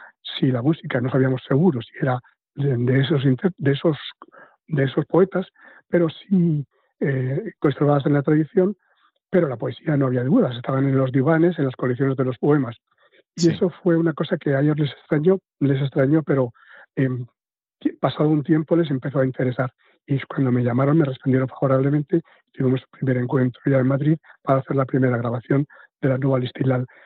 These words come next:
Speaker 1: Claro, ellos eran celosos, querían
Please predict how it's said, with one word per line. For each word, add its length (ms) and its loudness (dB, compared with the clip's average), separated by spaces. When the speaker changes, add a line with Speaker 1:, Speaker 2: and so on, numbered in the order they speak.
Speaker 1:
Claro, 320 4
ellos 260 0
eran 180 4
celosos, 420 0
querían 440 0